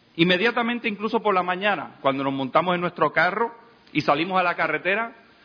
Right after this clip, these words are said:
nos viene una avalancha de advertencias. Señales de tránsito. Si pasamos de cierta velocidad, corremos el riesgo de una multa. Si nos saltamos el semáforo en rojo,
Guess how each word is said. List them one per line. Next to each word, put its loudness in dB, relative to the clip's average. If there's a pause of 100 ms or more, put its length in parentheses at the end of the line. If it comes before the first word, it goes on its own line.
(140)
nos 0
viene 0
una 0
avalancha -2
de 2
advertencias. -6 (500)
Señales 0
de -6
tránsito. -4 (960)
Si 0
pasamos 0
de -4
cierta 0
velocidad, 0 (460)
corremos 0
el -2
riesgo 0
de -4
una -2
multa. -4 (880)
Si 0
nos 2
saltamos 0
el 0
semáforo 2
en -2
rojo, 0